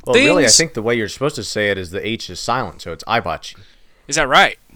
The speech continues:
Speaker 1: I think so. I'm not entirely sure. But
Speaker 2: See, I've heard it
Speaker 1: that's
Speaker 2: where the
Speaker 1: just what I
Speaker 2: second
Speaker 1: heard.
Speaker 2: H is silent, where it's hibaki, but
Speaker 1: Hibaki?
Speaker 2: Yeah.
Speaker 1: Well,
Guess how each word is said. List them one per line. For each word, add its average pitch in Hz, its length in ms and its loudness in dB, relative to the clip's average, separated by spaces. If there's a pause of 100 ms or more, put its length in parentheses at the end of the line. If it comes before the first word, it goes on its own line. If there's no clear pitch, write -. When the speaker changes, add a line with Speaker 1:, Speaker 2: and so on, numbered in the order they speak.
(560)
Speaker 1:
I 92 100 -6
think 139 220 -6
so. - 160 -8
I'm 87 140 -6
not 98 100 -6
entirely 95 320 -8
sure. 101 280 -6
But 80 80 -2
Speaker 2:
See, 180 140 2
I've 180 180 6
heard 214 100 6
it - 80 8
Speaker 1:
that's 180 60 2
Speaker 2:
where 180 80 2
the 147 80 0
Speaker 1:
just - 120 8
what 220 60 10
I 254 40 10
Speaker 2:
second - 220 2
Speaker 1:
heard. 151 80 -4
Speaker 2:
H 151 220 0
is 139 100 0
silent, 139 400 2
where 143 200 -2
it's - 280 0 (400)
hibaki, 170 500 0 (600)
but 160 180 -2 (140)
Speaker 1:
Hibaki? 101 680 -2 (160)
Speaker 2:
Yeah. 185 200 0
Speaker 1:
Well, 143 280 6